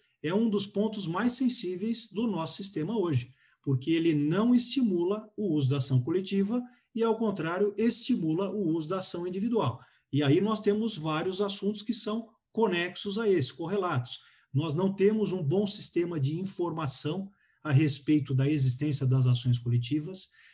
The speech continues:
nós não temos, é, firmeza com relação ao entendimento, embora haja precedente, mas não é firme, de que a propositura de uma ação coletiva e a citação na ação coletiva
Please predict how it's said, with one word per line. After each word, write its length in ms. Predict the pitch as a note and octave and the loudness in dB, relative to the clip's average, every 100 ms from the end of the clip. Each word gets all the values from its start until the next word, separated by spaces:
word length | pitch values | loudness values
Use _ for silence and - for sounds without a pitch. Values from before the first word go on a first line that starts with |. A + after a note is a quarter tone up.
| - - | -20 -6
nós 340 | D#3 G3 F#3+ F#3 | -2 0 2 4
não 300 | A#3+ A#3+ - | 6 4 4
temos, 680 | G3+ A#3 D3 A#2 - - _ - | 2 4 4 4 2 -2 _ -8
é, 260 | C3+ C3 - - | -4 -4 -6 -14
firmeza 920 | - G#3 D#3+ D#3+ G#3+ G#3 B2 A#2+ - _ _ | -2 0 2 4 4 4 4 2 -2 _ _
com 140 | F3+ C#3+ | 0 2
relação 680 | F#3 G3 D3+ - F3+ F#3 | 2 2 4 4 4 0
ao 140 | D#3+ D3+ | -2 0
entendimento, 640 | C#3 C#3 B2 A#2+ F#3+ G3 | 0 2 4 4 2 0
embora 420 | B2 D#3 C#3 D3+ | 0 2 -2 -2
haja 220 | F3 D3 C3+ | -2 -2 -2
precedente, 640 | C3+ B2 B2 E3 F#3+ C3 | 0 0 0 -2 -2 -2
mas 160 | C3+ C3+ | 0 0
não 120 | D3+ | -2
é 60 | |
firme, 420 | C3 - F#3+ A#2+ - - - - - | -4 -2 0 0 -4 -18 -20 -20 -6
de 160 | C3+ F3+ | -4 -2
que 380 | D#3+ D3 B2 - - | 4 4 4 -4 -10
a 100 | C#3+ | -8
propositura 880 | - F3 C3+ F3+ D3 C#3 E3+ G#3+ E3+ | -4 -4 0 2 2 0 2 2 4
de 80 | C#3 | 2
uma 160 | D3+ C#3 | 2 2
ação 240 | - C#3+ | 2 0
coletiva 460 | C3+ B2 - G3 D3+ | 2 2 2 0 0
e 40 | |
a 60 | C#3+ | 0
citação 560 | F3 - C#3+ - F3+ | 0 0 0 0 0
na 80 | E3 | -2
ação 240 | C3+ D3 C3 | -2 0 0
coletiva 580 | B2+ B2 F#3 C#3 A#2+ | 0 0 -2 -2 -2